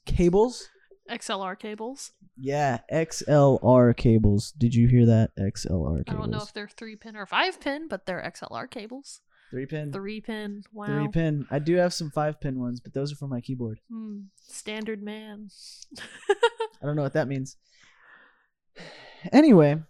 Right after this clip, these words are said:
Speaker 1: so the World Series just happened.
Speaker 2: Yeah.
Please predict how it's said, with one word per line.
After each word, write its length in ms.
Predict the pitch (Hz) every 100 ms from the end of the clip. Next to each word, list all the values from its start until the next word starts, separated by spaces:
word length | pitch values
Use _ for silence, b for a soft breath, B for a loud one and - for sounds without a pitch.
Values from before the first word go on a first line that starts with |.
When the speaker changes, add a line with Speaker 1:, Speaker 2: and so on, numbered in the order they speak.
| _
Speaker 1:
so 640 | - 233 226 220 214 202 - _ _ _
the 80 | 170
World 200 | 190 185
Series 320 | 156 175 151
just 120 | 120
happened. 400 | 120 110 117 123 247
Speaker 2:
Yeah. 540 | 262 294 370 247